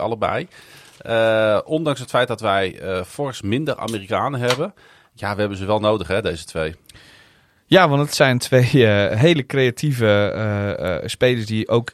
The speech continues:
Speaker 2: individueel in hun eentje iets kunnen oplossen voor de ploeg. Ehm, ja, dat zie je bij, bij Callison, zag je dat nu een beetje voor het eerst, denk ik. Want die heeft eerder in de voorbereiding, eh, nog niet zo heel erg veel laten zien.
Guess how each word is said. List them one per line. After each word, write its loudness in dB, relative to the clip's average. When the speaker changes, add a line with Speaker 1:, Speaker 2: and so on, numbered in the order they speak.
Speaker 2:
individueel 2
in 4
hun 4
eentje -2
iets -8
kunnen -2
oplossen -2
voor -8
de -8
ploeg. -10
Ehm, -4
ja, -2
dat -6
zie 0
je 2
bij, 2
bij -2
Callison, 0
zag -4
je -6
dat -2
nu 0
een -4
beetje -4
voor -6
het -6
eerst, -6
denk -2
ik. -6
Want -4
die -4
heeft -6
eerder -4
in -4
de -6
voorbereiding, -2
eh, -4
nog -8
niet -6
zo -2
heel 0
erg -4
veel 0
laten -2
zien. -4